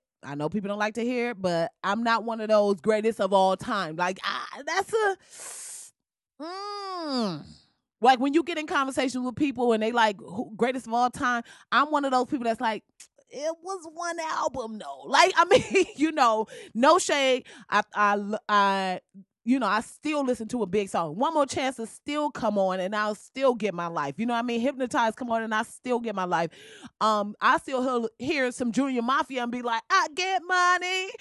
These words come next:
What you say, huh? What? Yes, absolutely. But great, <sighs> you know,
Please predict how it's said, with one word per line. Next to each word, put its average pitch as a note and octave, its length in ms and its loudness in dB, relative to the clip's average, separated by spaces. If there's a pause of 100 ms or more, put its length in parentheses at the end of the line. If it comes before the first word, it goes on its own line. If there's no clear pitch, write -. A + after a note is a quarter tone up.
(120)
What F3+ 300 0
you E3 80 2
say, F3 320 2
huh? G#3 320 2
What? A4+ 500 4 (220)
Yes, B3+ 480 0 (100)
absolutely. A#3 640 0 (1040)
But E3+ 180 -4
great, E3+ 300 -16 (540)
<sighs> - 520 -20
you A3 120 0
know, E3 240 -6